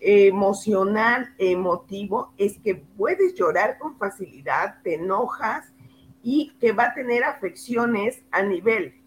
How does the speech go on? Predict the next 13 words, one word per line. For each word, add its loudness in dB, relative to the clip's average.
en, -2
en 0
las 0
tres -2
va 4
a 0
tener, -2
por -2
ejemplo, -2
el -4
desgaste -2
emotivo, -4
emocional, -2